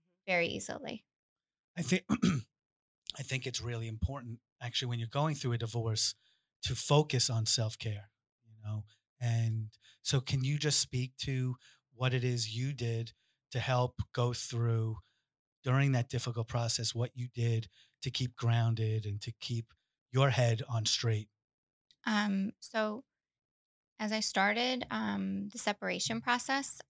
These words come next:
Speaker 1: I, for the first time in several years, started working. Um, I had take many, taken many years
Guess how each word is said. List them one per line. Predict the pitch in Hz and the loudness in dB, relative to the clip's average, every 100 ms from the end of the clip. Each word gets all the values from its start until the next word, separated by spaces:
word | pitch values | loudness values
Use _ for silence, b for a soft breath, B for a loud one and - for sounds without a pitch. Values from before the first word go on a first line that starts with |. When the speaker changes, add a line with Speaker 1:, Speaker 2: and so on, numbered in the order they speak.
| - | -2
Speaker 1:
I, | 202 196 196 196 190 190 - _ _ _ | 2 2 2 0 -2 -6 -10 _ _ _
for | 196 190 | -6 -4
the | 190 | -4
first | 190 196 | -2 -2
time | - 196 | 0 0
in | 196 | 0
several | 190 185 185 180 | -2 -2 -4 -4
years, | 233 311 220 233 - - | -2 -2 0 0 -2 -2
started | - 196 190 | -2 -2 -2
working. | 180 170 - 208 262 - _ _ _ _ _ - | -4 -4 -4 -4 -4 -8 _ _ _ _ _ -6
Um, | 202 190 | -4 -2
I | 190 | -2
had | 180 | -6
take | 202 - | -10 -6
many, | 185 190 190 - | -2 -2 -4 -8
taken | - _ 202 | -20 _ -2
many | 196 185 | -2 0
years | 180 175 | -2 -2